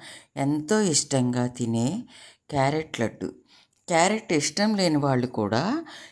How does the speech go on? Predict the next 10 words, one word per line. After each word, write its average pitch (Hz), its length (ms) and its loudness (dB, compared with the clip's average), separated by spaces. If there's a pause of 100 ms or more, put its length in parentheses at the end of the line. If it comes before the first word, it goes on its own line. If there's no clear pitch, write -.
(120)
ఇలా 165 220 2 (120)
చేసి 123 300 2
పెట్టామంటే 135 680 0 (720)
చక్కగా 175 520 0 (100)
తింటారు. 117 500 0 (1600)
అంత 202 200 2 (120)
టేస్టీగా 156 640 4
ఉండే 123 240 4
లడ్డు 123 360 0 (160)
తయారీకి 117 760 0